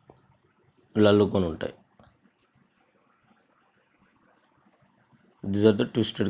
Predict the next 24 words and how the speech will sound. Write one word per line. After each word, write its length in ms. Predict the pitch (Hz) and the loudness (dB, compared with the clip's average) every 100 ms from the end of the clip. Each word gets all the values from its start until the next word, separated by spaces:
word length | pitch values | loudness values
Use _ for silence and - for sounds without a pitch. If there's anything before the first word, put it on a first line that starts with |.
| - | -6
cables. 360 | 92 - - - - _ _ _ _ _ _ _ _ _ _ - | -8 -8 -14 -18 -20 _ _ _ _ _ _ _ _ _ _ -6
These 140 | 98 104 | 0 2
are 60 | 120 | 2
the 80 | 180 - - - | 0 -4 -20 -2
ట్విస్టెడ్ 380 | 131 - 139 120 110 | -2 2 2 2 2
పెయిర్ 180 | 98 104 | 2 0
కేబుల్స్. 360 | 104 87 - - - _ | -4 -4 -10 -16 -20 _
ట్విస్టెడ్ 340 | 139 - 101 127 - - - - 123 | -2 -2 -2 -4 -4 -18 -16 2 4
జ-, 200 | 131 - | 4 4
అంటే 160 | 131 131 - | 2 2 6
టూ 80 | 170 175 - | 8 8 10
కేబుల్స్ 360 | 143 139 151 143 | 8 8 4 2
ఉంటాయి, 200 | 135 135 139 | 4 6 6
టూ 40 | 131 135 | 6 6
కేబుల్స్ 260 | 135 131 120 | 6 4 4
ఒకదానితో 320 | 123 120 120 | 6 6 6
ఒకటి 120 | 110 107 | 4 4
అల్లుకొని 340 | 101 110 107 95 | 2 0 0 0
ఉంటుంటాయి. 360 | 92 90 - _ _ _ - | -6 -10 -14 _ _ _ -6
So 60 | 123 | 0
this 100 | 117 | 2
is 60 | 113 | 2
the 40 | 123 131 | 2 0
twisted 340 | 120 - | 0 2